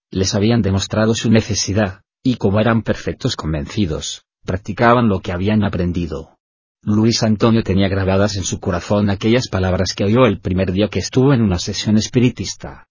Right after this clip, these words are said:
"Todas estas cosas son un principio de educación social para el futuro",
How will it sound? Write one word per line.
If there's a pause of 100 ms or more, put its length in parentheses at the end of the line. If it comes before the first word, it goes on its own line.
(140)
"Todas
estas
cosas
son
un
principio
de
educación
social
para
el
futuro",